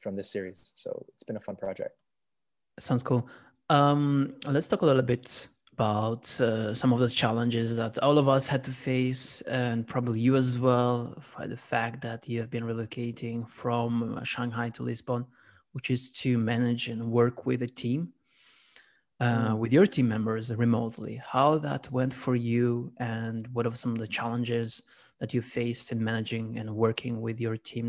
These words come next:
Speaker 2: that were in a different time zone
Speaker 1: I
Speaker 2: and
Speaker 1: think
Speaker 2: so on and so forth?
Speaker 1: my, mine is probably different than many others. Um,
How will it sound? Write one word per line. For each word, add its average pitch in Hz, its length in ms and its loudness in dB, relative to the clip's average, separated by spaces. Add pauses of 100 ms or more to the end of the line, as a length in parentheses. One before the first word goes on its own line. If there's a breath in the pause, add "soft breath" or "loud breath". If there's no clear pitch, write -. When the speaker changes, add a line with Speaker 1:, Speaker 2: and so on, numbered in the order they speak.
Speaker 2:
that 110 160 -10
were 113 240 -4
in 110 60 -8
a 110 140 -8
different 117 260 -4
time 117 260 -4
zone 113 360 -2
Speaker 1:
I 113 40 -6 (560 loud breath)
Speaker 2:
and 123 60 -12
Speaker 1:
think 113 140 -2
Speaker 2:
so - 80 -10
on 120 40 -20
and 113 60 -20
so - 160 -20
forth? 117 200 -6 (1900)
Speaker 1:
my, 147 400 -4 (100)
mine 156 340 -4
is 120 120 -6
probably 123 280 2
different 110 360 -4
than 107 160 0
many 113 200 0
others. 98 400 -8 (180)
Um, 107 440 -6